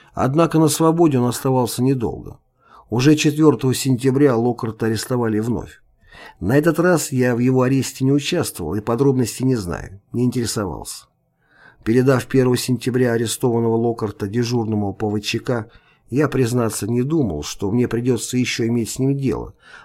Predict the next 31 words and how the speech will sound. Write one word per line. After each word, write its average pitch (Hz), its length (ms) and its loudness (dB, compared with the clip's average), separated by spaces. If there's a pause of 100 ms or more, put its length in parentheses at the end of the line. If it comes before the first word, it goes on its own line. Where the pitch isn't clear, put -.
Однако 123 480 0
не 120 120 0
прошло 113 480 -2
и 120 100 -4
полутора 113 460 -2
недель, 127 540 0 (220)
как 143 220 -4
я 151 120 4
вновь 147 240 4
встретился 123 500 -2
с - 120 -6
Локкартом, 107 640 -2 (160)
причём 117 440 -2
на 120 100 0
этот 110 220 -2
раз 131 260 -2
наша 107 240 -2
встреча 117 580 -4 (380)
затянулась 139 680 4
на 123 100 0
довольно 127 400 2
длительное 107 580 -2
время. 55 380 -10 (520)
Числа 131 600 0
девятого-десятого 127 1080 2
сентября 127 680 0
мне 120 220 4
опять 156 320 0
позвонил 147 440 6
Петерс - 600 -2
днём. 117 440 0